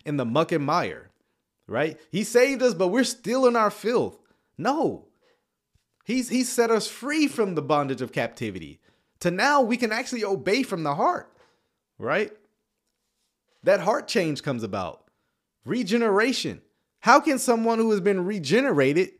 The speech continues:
they has the Spirit in them, can, can convict them even when they do sin, still live rebellious as,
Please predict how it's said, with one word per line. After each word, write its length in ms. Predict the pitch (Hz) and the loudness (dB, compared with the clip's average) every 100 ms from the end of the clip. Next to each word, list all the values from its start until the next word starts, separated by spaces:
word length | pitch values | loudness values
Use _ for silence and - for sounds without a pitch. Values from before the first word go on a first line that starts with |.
| _ _ _ | _ _ _
they 160 | 156 175 | 4 6
has 260 | 214 285 | 4 4
the 80 | 233 | 2
Spirit 320 | - 208 190 | 0 4 6
in 140 | 175 165 | 6 4
them, 160 | 165 | 0
can, 520 | 131 127 - 185 160 135 | -4 -4 0 0 0 -6
can 200 | - - | -6 4
convict 480 | 196 139 277 302 | 4 6 4 6
them 160 | 202 180 | 4 2
even 320 | 202 262 208 | 0 2 4
when 140 | 202 233 | 2 2
they 120 | 185 | 0
do 220 | 131 294 | 2 0
sin, 420 | 240 143 135 175 - _ _ _ _ - | 2 0 0 -2 -8 _ _ _ _ -8
still 480 | - 294 320 320 | -4 2 4 4
live 240 | 285 294 285 | 2 0 0
rebellious 600 | 254 285 339 285 180 - | -2 0 0 2 0 0
as, 280 | 196 233 | 0 0